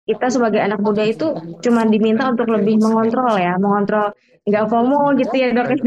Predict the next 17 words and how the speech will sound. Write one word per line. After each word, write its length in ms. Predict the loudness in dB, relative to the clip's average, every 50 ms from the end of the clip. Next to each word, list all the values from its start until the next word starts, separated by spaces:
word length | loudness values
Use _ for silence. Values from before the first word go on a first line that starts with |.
| 2 2
<laughs> 320 | 2 0 -2 -4 -6 -8 -6
Nggak 160 | -4 -2 -2
fomo 200 | 0 0 0 2 0
untuk 200 | 0 0 -2 0 0
jajan, 480 | 2 2 2 2 2 2 0 2 2 2 0
nggak 120 | 0 0
fomo 160 | 0 0 0 0 0 -2
untuk 140 | -4 -8 -10 _ -4
pesan-pesan 500 | -4 -2 0 0 0 2 2 0 0 0 0
offline, 340 | -2 -2 -2 -2 -4 -2 -2 -2
online 400 | -2 0 0 0 0 0 0 0
dengan 280 | 0 0 0 0 0 0 0 0 2
mudahnya 440 | 0 2 2 0 2 2 2 0 0 0
tanpa 260 | -2 -2 -2 -2 -2 0
memperhatikan 1120 | 0 0 -2 -2 -4 -4 -6 -6 -6 -6 -8 -6 -4 -4 -4 -2 -4 -4 -2 -2 -2 -2 -2 -2 -4 -6 -14 -20 _ _ _ _ -8 -4
gizi 800 | 0 2 2 2 2 2 2 2 2 2 2 2 2 2 0 0
gitu. 560 | -2 -4 -4 -4 -2 -2 -2 -2 -2 -2 -4